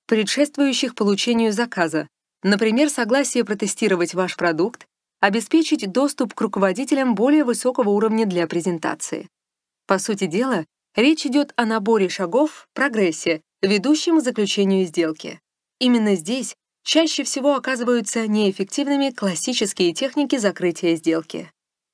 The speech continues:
Как определять успех мелких и крупных продаж? Чтобы понять, была ли ваша встреча успешной,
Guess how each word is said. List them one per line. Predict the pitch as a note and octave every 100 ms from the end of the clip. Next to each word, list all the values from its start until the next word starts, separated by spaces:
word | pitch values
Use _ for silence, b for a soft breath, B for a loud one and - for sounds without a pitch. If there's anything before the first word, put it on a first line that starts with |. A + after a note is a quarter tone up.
| _ _ _ _ _ _ _ _ _ _ _
Как | C#4+ D4+ -
определять | B3 A#3 G#3+ G#3 G3 -
успех | E3+ - C4+ D4 -
мелких | G3+ B3 D4 E4 D4+ -
и | B3
крупных | A3+ F#3 F3+ F3+ -
продаж? | F#3 E3+ D3 - - _ _ _ _ _ _ _ _ _ _
Чтобы | - C4+ C#4+
понять, | D4+ C#4+ G3 D#3 -
была | F3 G#3+ D4
ли | D4
ваша | C4 C#4 C4
встреча | - B3+ B3+ -
успешной, | G3 - C4+ D4+ G3+ D#3+